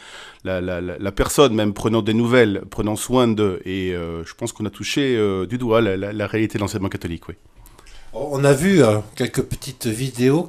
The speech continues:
Speaker 2: qui ont circulé, par exemple, je pense, euh, au collège Sainte-Marie à, à Saint-Jean-de-Luz, qui a fait une très jolie vidéo. Je pense qu'il y a eu plein d'initiatives comme ça.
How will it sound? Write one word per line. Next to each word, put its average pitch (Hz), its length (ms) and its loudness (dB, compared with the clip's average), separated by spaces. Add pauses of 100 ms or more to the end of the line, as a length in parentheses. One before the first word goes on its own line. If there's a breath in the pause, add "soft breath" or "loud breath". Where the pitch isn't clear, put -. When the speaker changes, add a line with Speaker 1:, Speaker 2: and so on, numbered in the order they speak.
Speaker 2:
qui - 80 -10
ont 113 80 -4
circulé, 139 520 -2
par 147 120 -2
exemple, 113 300 -4
je 113 80 -8
pense, 120 320 -6
euh, 98 140 -2
au 98 80 -2
collège 123 420 0
Sainte-Marie 127 760 0
à, 98 240 -2
à 98 80 -6
Saint-Jean-de-Luz, 113 600 -4
qui - 80 -4
a - 20 0
fait 110 140 -6
une 101 40 -8
très - 160 -6
jolie 120 240 -2
vidéo. 110 680 -6 (160 soft breath)
Je - 60 -20
pense 120 160 -6
qu'il - 120 -6
y 107 40 -2
a - 20 -2
eu 110 40 -6
plein 120 200 -4
d'initiatives 120 580 -6
comme 113 180 -6
ça. 156 260 -4